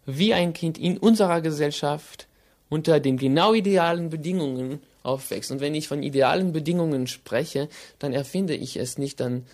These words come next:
äh, mache ich mich dabei nicht, dadurch nicht besser. Ich kann nichts dafür, wenn ich so viel Glück hatte. Aber alle Hirnforscher und Spezialisten werden Ihnen eine ganze Auflistung von Idealbedingungen,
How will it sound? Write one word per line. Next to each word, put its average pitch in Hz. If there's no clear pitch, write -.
äh, 123
mache 131
ich 170
mich 160
dabei 131
nicht, 127
dadurch 135
nicht 139
besser. 180
Ich -
kann 165
nichts 151
dafür, 156
wenn 127
ich 123
so 123
viel 120
Glück 156
hatte. 127
Aber 151
alle 190
Hirnforscher 160
und 139
Spezialisten 147
werden 147
Ihnen 190
eine 151
ganze 160
Auflistung 156
von 156
Idealbedingungen, 139